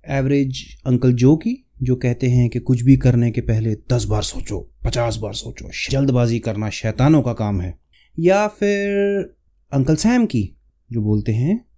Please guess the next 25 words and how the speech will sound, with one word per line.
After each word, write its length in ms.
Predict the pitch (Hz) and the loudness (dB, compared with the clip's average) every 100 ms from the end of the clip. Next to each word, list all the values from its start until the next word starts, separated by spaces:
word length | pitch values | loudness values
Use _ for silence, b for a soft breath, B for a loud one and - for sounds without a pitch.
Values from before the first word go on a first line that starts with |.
| _ _ - | _ _ -6
कि 60 | |
"बालक, 420 | 107 110 208 - - - - _ - | -2 2 0 -2 -18 -20 -20 _ -12
जिंदा 360 | 104 120 127 131 | -4 0 2 0
रहना 240 | 117 127 | 0 -2
चाहते 280 | 123 117 123 | -2 -2 0
हो 360 | 127 233 214 _ _ _ _ | 4 4 2 _ _ _ _
तो 180 | 113 107 | -2 -2
पानी 420 | - 135 151 170 | -2 2 6 6
में 160 | 185 190 | 6 4
कूदो।" 640 | - 135 123 104 71 - - _ _ _ b b b _ - | 2 4 4 4 0 -10 -18 _ _ _ b b b _ -2
Let's 560 | 143 156 - - - - | 4 4 4 -2 -8 -2
find 240 | 175 190 | 0 4
out 420 | 196 123 139 - - - _ _ _ 117 | 4 4 0 -4 -12 -20 _ _ _ -6
what 100 | 107 127 | -2 4
to 80 | 180 | 4
do। 160 | 214 - _ _ _ - | 4 0 _ _ _ -8
We 160 | 120 123 | -4 0
want 220 | 165 202 | 0 -2
to 60 | 202 151 | -2 2
think 260 | 120 143 208 - - _ - | 2 0 -4 -12 -20 _ -6
what 180 | 123 117 | -4 -2
is 80 | - | -4
to 80 | 113 | -2
be 120 | 117 | 0
done। 220 | 226 165 | 0 -2